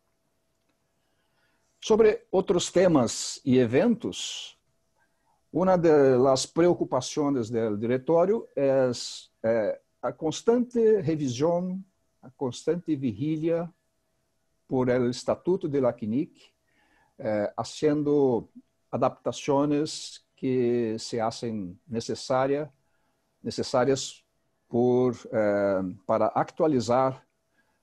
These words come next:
y mantener nuestro principal, eh, eh, nuestro principal documento, que es nuestro estatuto, eh, en línea con los días, eh, actuales.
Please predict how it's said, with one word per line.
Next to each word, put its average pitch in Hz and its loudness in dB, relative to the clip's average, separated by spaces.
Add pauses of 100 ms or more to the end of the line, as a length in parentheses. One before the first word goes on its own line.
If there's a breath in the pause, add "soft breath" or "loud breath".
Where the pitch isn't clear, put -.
(300)
y 120 2
mantener 131 2
nuestro 117 -2
principal, 135 0 (220)
eh, 92 -6 (600)
eh, - -16 (120)
nuestro 104 -10
principal 117 -2
documento, 110 -4
que 95 -6
es 92 -8
nuestro 101 -12
estatuto, 139 -8
eh, 107 -2
en 123 0
línea 170 0
con 139 -4 (120)
los 117 -4
días, 107 -6 (960 soft breath)
eh, 95 0
actuales. 120 0